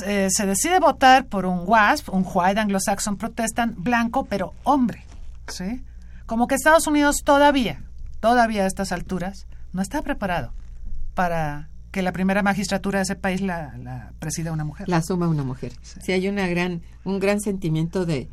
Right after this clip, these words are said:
Speaker 2: misoginia, ¿eh? Sí, sí lo hay. Aunque parece que no, es muy fuerte.
Speaker 1: Se percibió en el
Speaker 2: Sí.
Speaker 1: proceso electoral, ¿no?
Speaker 2: Sí, es cierto.
Speaker 1: Sí.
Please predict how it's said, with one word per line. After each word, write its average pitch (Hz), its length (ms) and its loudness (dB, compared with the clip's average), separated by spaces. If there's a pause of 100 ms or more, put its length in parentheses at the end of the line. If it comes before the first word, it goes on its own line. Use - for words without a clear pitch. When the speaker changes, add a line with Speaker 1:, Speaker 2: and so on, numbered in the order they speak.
(160)
Speaker 2:
misoginia, 143 600 -2
¿eh? 180 120 -8 (200)
Sí, 180 220 -2 (300)
sí 190 180 -2
lo 190 120 0
hay. 151 200 -4 (640)
Aunque 160 280 0
parece 190 360 -2
que 185 160 -2
no, 175 200 -2
es 180 160 -2 (400)
muy 196 460 4
fuerte. 208 680 -4
Speaker 1:
Se 302 120 -4
percibió 311 540 0
en 220 140 0
el 196 80 -2
Speaker 2:
Sí. - 80 -4
Speaker 1:
proceso 220 300 0
electoral, 160 600 -4
¿no? 139 200 -8
Speaker 2:
Sí, 135 200 -8
es 147 140 -10
cierto. - 320 -14
Speaker 1:
Sí. 165 80 -18